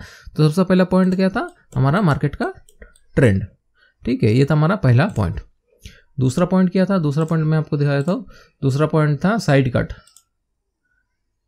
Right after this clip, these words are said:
जो ट्रेंड का जो, अम, जैसे कि अप ट्रेंड है तो उसका जो डिक्लाइन एरिया है, जहाँ पे मतलब यहाँ पे जो, अ, ट्रेंड का एक रिवर्सल एरिया है इस जगह पे, ये जो रिवर्सल आता है, आया है,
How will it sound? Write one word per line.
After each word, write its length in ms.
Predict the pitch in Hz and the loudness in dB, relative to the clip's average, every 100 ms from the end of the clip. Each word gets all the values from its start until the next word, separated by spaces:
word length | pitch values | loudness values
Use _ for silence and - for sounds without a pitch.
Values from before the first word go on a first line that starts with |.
| _ _ _ - | _ _ _ -12
जो 160 | - 127 _ | -8 -8 _
ट्रेंड 240 | 135 135 143 | 0 2 2
का 200 | 156 151 | 2 2
जो, 520 | 143 156 160 - _ _ _ | 4 4 4 -2 _ _ _
अम, 360 | 101 107 104 107 - - - - | -2 -2 -2 -4 -10 -20 -20 -8
जैसे 220 | 110 120 | -4 -2
कि 60 | 127 | 0
अप 220 | - - | -2 0
ट्रेंड 240 | 139 117 | 2 4
है 60 | 104 | 2
तो 160 | 120 117 | 0 -2
उसका 220 | - 139 | -2 -4
जो 200 | 143 - - _ - | -2 -6 -12 _ -6
डिक्लाइन 380 | 127 143 139 156 | 0 4 4 4
एरिया 300 | 151 120 113 | 2 4 2
है, 400 | 110 131 254 127 | 2 0 -2 -4
जहाँ 180 | 127 110 | 0 0
पे 120 | 135 | 2
मतलब 420 | 123 120 131 165 - _ _ _ _ _ _ _ _ _ _ _ _ _ _ - - _ _ _ _ _ _ _ _ _ _ _ _ _ - | 0 0 -2 -4 -8 _ _ _ _ _ _ _ _ _ _ _ _ _ _ -20 -20 _ _ _ _ _ _ _ _ _ _ _ _ _ -4
यहाँ 140 | 120 | -2
पे 120 | 123 | 0
जो, 140 | 127 123 | 0 0
अ, 380 | 110 113 113 113 | 0 -2 0 0
ट्रेंड 340 | 123 127 131 | 0 0 4
का 80 | 139 | 4
एक 80 | 127 | 4
रिवर्सल 440 | 117 131 160 147 | 4 4 4 4
एरिया 260 | 120 113 110 | 4 4 4
है 160 | 127 | 4
इस 60 | 117 | 2
जगह 220 | 117 107 | 0 0
पे, 220 | - 180 | 0 0
ये 160 | 160 113 | 0 0
जो 80 | 110 | 0
रिवर्सल 420 | 110 113 123 110 | 0 0 0 0
आता 200 | 98 107 | 0 -4
है, 80 | - | -2
आया 180 | 101 107 | -2 0
है, 300 | 131 196 | 0 -2